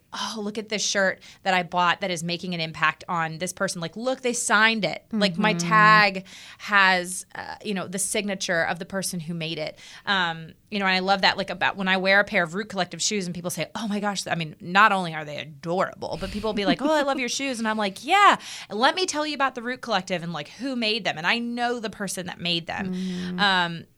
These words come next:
Speaker 1: you know, and I, I love, like, there's a company called Tonelay Design that I
Speaker 2: Yeah.
Speaker 1: love. And Tonelay,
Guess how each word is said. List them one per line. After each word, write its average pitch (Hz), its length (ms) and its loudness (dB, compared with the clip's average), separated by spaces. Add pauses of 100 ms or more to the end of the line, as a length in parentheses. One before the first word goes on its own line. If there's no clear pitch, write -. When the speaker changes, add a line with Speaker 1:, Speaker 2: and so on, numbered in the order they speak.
Speaker 1:
you 220 120 -2
know, 196 100 2
and 175 100 0
I, 196 200 2
I 202 160 4
love, 208 340 2
like, 190 180 -4
there's 190 160 -4
a 196 40 -6
company 208 260 -4
called 180 260 -4
Tonelay 185 400 -2
Design 156 420 -2
that 151 100 -8
I 151 100 -4
Speaker 2:
Yeah. 165 220 -2
Speaker 1:
love. 143 100 -4
And 185 180 0
Tonelay, 214 640 0